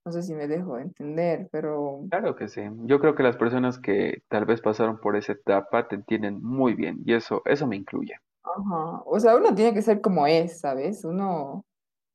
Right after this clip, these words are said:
Speaker 1: si eres malvado, pues ni modo. <laughs> Es, es, es, es así, o sea, uno, la, la vida es tan corta, la vida es tan corta que uno tiene que ser lo que es. Si no le caes al vecino, pues su problema, ¿no? <laughs> No es problema tuyo.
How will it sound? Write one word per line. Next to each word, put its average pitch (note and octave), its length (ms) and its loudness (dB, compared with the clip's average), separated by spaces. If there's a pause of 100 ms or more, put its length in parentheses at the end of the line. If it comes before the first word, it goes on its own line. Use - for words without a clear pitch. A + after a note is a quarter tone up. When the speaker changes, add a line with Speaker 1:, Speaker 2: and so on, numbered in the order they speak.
(220)
Speaker 1:
si A3 80 6
eres A#3+ 240 6
malvado, F#3+ 680 6
pues F#3 260 2
ni F#3+ 160 0
modo. G3+ 580 6
<laughs> A#3 920 2 (1160)
Es, G#3 160 -4
es, G3+ 280 -4
es, B3 160 -4 (180)
es B3+ 180 -4
así, B3+ 440 -2
o F3 80 -2
sea, G3+ 120 0
uno, A3 240 0
la, F3 220 4
la G3 100 2
vida C#4 160 0
es A3 120 -4
tan G#3 260 -4
corta, E3+ 720 -2
la F3+ 100 -6
vida G#3 160 -2
es G#3 140 -10
tan G#3 300 -4
corta D#3+ 380 -2
que D#3+ 200 -2
uno G#3 240 0
tiene G3+ 180 -2
que F#3+ 100 -8
ser E3+ 180 -4
lo D#3 120 -6
que C3+ 280 -2
es. - 200 -10 (640)
Si F#3+ 60 0
no G#3+ 100 4
le A3 140 6
caes G#3 260 6
al F#3 120 2
vecino, F3 340 0
pues E3 180 -8
su - 140 -16
problema, D3 640 -6
¿no? - 380 -10
<laughs> G#3+ 300 2
No G3 80 6
es G3+ 120 2
problema F3+ 560 4
tuyo. F3+ 480 4